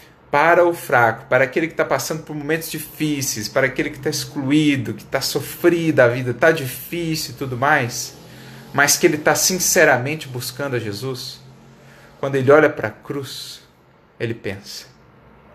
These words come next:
ele sente, "O mestre passou por isso. Ele é o mestre, eu sou o discípulo. Se eu, né, estou aqui passando por essas dores,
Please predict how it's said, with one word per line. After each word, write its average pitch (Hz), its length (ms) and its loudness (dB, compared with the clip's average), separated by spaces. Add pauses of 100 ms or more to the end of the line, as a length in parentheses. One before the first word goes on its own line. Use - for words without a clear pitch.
(260)
ele 120 160 0
sente, - 880 -4 (640)
"O 120 80 -6
mestre 117 420 -2
passou - 380 -4
por 110 180 -4
isso. - 480 -12 (640)
Ele 117 140 0
é 135 40 4
o 160 60 0
mestre, 107 680 -2 (540)
eu 123 120 2
sou 123 240 0
o 123 40 -2
discípulo. 107 600 -6 (920)
Se - 380 2
eu, 165 520 6 (640)
né, 160 220 -12
estou 147 320 -4
aqui 147 220 -2
passando 165 640 -4
por 131 180 -2
essas 135 380 2
dores, 127 580 -4